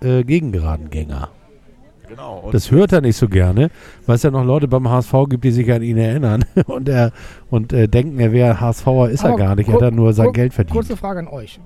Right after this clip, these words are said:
Speaker 3: Wir werden die Hinrunde, also zweitausendzwanzig Hinrunde, ich kann mir nicht vorstellen, dass wir ein volles Millantor erleben werden.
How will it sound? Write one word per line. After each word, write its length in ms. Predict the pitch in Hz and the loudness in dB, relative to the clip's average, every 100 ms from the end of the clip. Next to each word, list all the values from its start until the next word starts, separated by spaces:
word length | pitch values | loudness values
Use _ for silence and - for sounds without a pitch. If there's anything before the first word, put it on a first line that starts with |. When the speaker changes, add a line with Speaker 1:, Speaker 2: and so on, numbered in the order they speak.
| 151 | -14
Speaker 3:
Wir 120 | 156 | -10
werden 360 | 220 277 285 | -8 -10 -14
die 120 | 202 185 | -8 -6
Hinrunde, 480 | 254 170 139 185 262 - - - - - - | -6 -6 -6 -6 -10 -18 -20 -20 -20 -20 -18
also 220 | 214 165 151 | -8 -6 -4
zweitausendzwanzig 960 | - 165 185 170 170 160 170 180 175 | -2 -2 0 -2 -2 -2 -2 -2 -2
Hinrunde, 460 | - 180 135 160 214 - - - - - - - | -2 0 2 0 0 -6 -20 -20 -20 -20 -18 -14
ich 80 | |
kann 160 | - 190 | -2 2
mir 60 | 220 | 2
nicht 160 | 233 | 2
vorstellen, 360 | 214 208 202 190 | 2 0 2 0
dass 200 | 175 - | -2 0
wir 180 | 175 151 | -2 -2
ein 160 | 160 | -6
volles 420 | 147 - 180 175 | -4 -2 -2 -2
Millantor 380 | 190 196 143 139 | -2 -2 0 -2
erleben 380 | 123 117 113 107 | -4 -6 -6 -8
werden. 240 | 107 101 | -8 -10